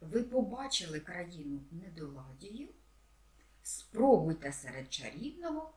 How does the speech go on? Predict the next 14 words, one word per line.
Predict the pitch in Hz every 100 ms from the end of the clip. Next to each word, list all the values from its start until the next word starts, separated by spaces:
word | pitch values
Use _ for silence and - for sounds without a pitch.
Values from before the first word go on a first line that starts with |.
| -
знайти | 160 143 135 135 151 175 - - - - 151
реальне. | 139 139 120 131 135 139 156 - - - - - - - - - - - - - - - - - - - - - - - - - - - - - - - - - -
А | 175
наостанок, | 156 143 135 - - - - - - - - - -
із | 208 -
поданого | - - 523 247 233 214 233
переліку | 233 220 311 453 240 - 196
вражень, | 180 214 339 277 185 180
почуттів, | 175 170 208 - 403 453 - - -
виберіть | 170 - 539 453 392 -
три | - 320 523
слова, | - 208 190 165 143 143 - - - -
що | - 302 285
відповідають | 277 - 247 262 403 508 427